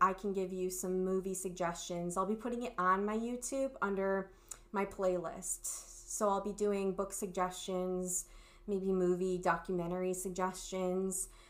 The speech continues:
Conspiracy theories are great. <laughs> So, like, um, I know they say not to really just focus on those things because they kinda bring you down. But, um, <laughs> eh, yeah, they're pretty much real. But anyway,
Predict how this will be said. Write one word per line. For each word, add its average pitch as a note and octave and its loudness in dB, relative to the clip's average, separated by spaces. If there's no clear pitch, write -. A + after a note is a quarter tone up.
Conspiracy A3 0
theories G#3 4
are E3 4
great. G3 4
<laughs> - -4
So, C#4+ 2
like, C#4+ 6
um, G3+ 6
I B3+ 4
know A3+ 4
they A#3+ 2
say A3 2
not G3+ 4
to G3+ -2
really F3+ 2
just F3 -6
focus F3+ -4
on F3+ 0
those F3+ -2
things F3+ -4
because F#3+ -8
they F#3 -4
kinda F3+ -6
bring F3 -4
you E3 -4
down. F3 0
But, G3+ 8
um, F3+ 4
<laughs> - -18
eh, A3 4
yeah, F#3 0
they're F#3+ 0
pretty G#3 -2
much G#3 0
real. E3+ -2
But A#3+ 0
anyway, A#3+ 0